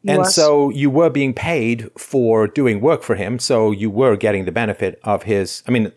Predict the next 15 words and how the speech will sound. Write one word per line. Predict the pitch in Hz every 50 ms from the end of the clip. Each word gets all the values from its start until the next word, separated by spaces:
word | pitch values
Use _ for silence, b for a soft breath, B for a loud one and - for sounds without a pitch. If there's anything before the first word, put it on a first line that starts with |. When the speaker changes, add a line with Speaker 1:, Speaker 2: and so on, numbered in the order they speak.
| _ _ -
Speaker 2:
you | 147 147
wouldn't | 151 147 120 113
have | 120 113
anything | 123 113 110 - 117 107
to | 98
manage | 101 135 147 120 98 92 -
if | - -
he | 117
wasn't | 104 98 98 92 101 95
a |
dentist, | 90 107 110 104 87 80 - - -
right? | 104 117 - _ _ _ _ _ _ _ _ _ _ _ _ _ _ _ _ _ _ _ _ _ -
Speaker 1:
No, | 196 185 170 175 175
that's | 175 170 - - -
true. | - - 180 175 196